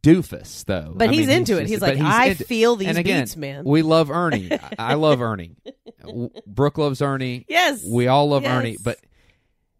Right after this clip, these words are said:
Speaker 1: he's supposed to be pushing a cart that has something on it. And I'm sure he's supposed to be pushing that cart of something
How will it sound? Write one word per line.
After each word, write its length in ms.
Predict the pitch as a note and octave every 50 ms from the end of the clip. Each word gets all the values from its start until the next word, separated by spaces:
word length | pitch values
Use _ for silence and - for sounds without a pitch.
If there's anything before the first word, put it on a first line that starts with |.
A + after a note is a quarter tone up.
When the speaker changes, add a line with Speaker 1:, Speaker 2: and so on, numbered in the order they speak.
| _ _ _ _ _
Speaker 1:
he's 240 | - F#3 G#3+ G3+ -
supposed 300 | - G#3+ G#3+ G#3+ G3+ -
to 20 | F3
be 80 | D#3
pushing 340 | C#3 - G3 F#3+ - - C3+ A#2+
a 40 |
cart 480 | - - - F#3 F#3 D#3+ C3+ B2+ - _ _ -
that 140 | A2+ A2
has 200 | A#2 C#3+ C#3+ B2
something 380 | - - - F3 E3+ - D3 C3+
on 200 | C#3+ C#3+ C#3 A2+
it. 160 | G#2 G#2+ - _ _ _ _ _ -
And 120 | A2+ A#2+
I'm 80 | A#2 A2
sure 240 | - - F3+ F3+ E3+
he's 100 | D#3 -
supposed 220 | - D#3 D3 B2+
to 80 | B2+ A#2+
be 40 |
pushing 360 | - - F#3 F3+ - - C3 A2+
that 160 | A2 - _
cart 320 | - B2+ A2+ A2 G#2+ -
of 100 | G2+ F2
something 520 | - - D#3 C#3+ C3 - A2+ G#2 G2 F#2